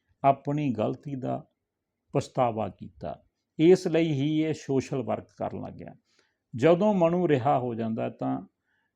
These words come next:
ਹੁਣ ਸਬਰੀਨ ਦੇ ਮਨ ਦੇ ਵਿੱਚ ਉਸ ਦੇ ਪ੍ਰਤੀ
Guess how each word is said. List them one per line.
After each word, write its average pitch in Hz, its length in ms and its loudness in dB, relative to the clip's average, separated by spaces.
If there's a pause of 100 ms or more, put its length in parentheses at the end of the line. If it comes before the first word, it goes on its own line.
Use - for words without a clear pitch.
(220)
ਹੁਣ 170 400 2
ਸਬਰੀਨ 135 560 0
ਦੇ 139 140 -4
ਮਨ 110 320 -4
ਦੇ 113 140 -6
ਵਿੱਚ 107 340 -10 (640)
ਉਸ 170 360 6
ਦੇ 160 140 0
ਪ੍ਰਤੀ 117 420 -6